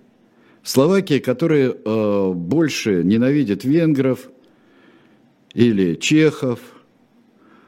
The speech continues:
на поляков им наплевать, э, совершенно, и,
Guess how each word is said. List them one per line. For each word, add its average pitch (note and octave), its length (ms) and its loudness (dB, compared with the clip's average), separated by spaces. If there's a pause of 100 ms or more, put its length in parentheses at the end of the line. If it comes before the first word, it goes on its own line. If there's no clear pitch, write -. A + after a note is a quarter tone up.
(160)
на G2 100 0
поляков C#3 480 0
им F2+ 140 0
наплевать, A2+ 800 -2 (1400)
э, G2 460 0
совершенно, F#2+ 800 -2 (520)
и, B2+ 320 4